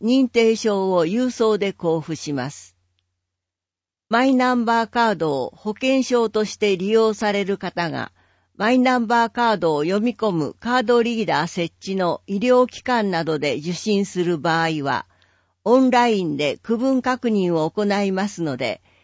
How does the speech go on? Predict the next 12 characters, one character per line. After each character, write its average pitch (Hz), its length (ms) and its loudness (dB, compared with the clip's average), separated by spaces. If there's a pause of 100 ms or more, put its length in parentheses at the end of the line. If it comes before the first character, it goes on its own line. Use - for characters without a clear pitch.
(160)
認 247 240 4
定 240 240 6
証 220 240 0
の 208 160 0
提 202 280 2
示 180 200 -2
は 175 160 2
不 190 160 -2
要 196 240 2
と 175 160 -4
な 160 180 -2
り、 113 220 -12